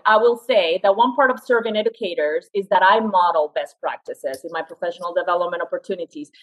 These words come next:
And therefore, I'm also constantly refining my tech skills by learning new tools like Nearpod, Peer Deck, Flipgrid, Slido, Jamboard, just to name a few. Uh,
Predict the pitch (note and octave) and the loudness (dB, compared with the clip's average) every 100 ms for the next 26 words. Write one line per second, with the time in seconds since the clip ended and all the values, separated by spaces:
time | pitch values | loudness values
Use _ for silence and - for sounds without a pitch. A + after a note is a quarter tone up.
0 | _ G#3+ A3+ C4 G4 - B3+ A3 G3+ A3+ | _ -6 4 6 6 2 2 2 4 4
1 | C#4 B3+ B3 B3 A#3 G3+ _ _ B3 D#4 | 4 4 2 4 4 2 _ _ 0 2
2 | C#4+ A#3+ G#3+ G#3+ A#3 G#3+ G3+ F3+ F3 D#3+ | 0 -4 -6 -8 -2 -2 -2 -6 -6 -6
3 | G3+ F3+ - _ - D#3+ B2+ - - _ | -6 -8 -8 _ -6 -6 -6 -10 -20 _
4 | F#3+ F#3+ G#3+ A3 A3 A3 A3 G#3+ A3+ G#3 | -2 2 2 0 -2 -4 -4 0 2 4
5 | G3+ F#3+ C#3 C#4 C4 D#4 C4+ C#4 B3+ B3 | 2 0 -2 -2 -2 0 4 6 6 4
6 | C#4 C#4+ C4+ C4 A#3+ A#3 A#3 - D4 C#4 | 0 0 2 2 0 0 -2 -2 0 0
7 | C4 B3+ B3+ A#3+ - B3 B3+ B3+ A#3+ A#3+ | 2 4 2 0 0 2 4 4 4 2
8 | A#3+ A#3 B3 B3 A#3+ - - G#3+ A3 G#3 | 0 2 2 2 -2 -12 -6 -6 -4 -6
9 | G3 G3 F#3 G3 - - _ - | -6 -6 -6 -6 -10 -20 _ 2